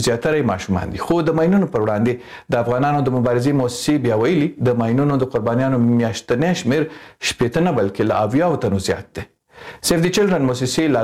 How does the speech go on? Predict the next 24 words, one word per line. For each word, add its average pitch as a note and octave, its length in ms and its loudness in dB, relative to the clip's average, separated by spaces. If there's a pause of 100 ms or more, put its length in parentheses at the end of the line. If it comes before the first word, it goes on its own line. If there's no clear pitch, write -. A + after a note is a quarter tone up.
دا D#3+ 140 2
هم C3 120 0
ویلي A#2 220 2
چې D3 220 0
افغانستان A#2 480 0
لا B2+ 100 2
هم G2 220 2
د A#2 100 2
هغو C3 300 2
هیوادونو A2+ 420 0
په G#2 140 2
لیست F3+ 300 0
کې C3 120 0
دی A#2 120 2
چې - 600 -4
ماینونه C#3+ 360 2
پکې - 220 -4
ختم G#2 280 -2
شوي F#2+ 200 0
نه F2 100 0
دي. - 60 -18 (240)
ځکه، F#3 220 0
آه، - 800 -2
د B2 100 2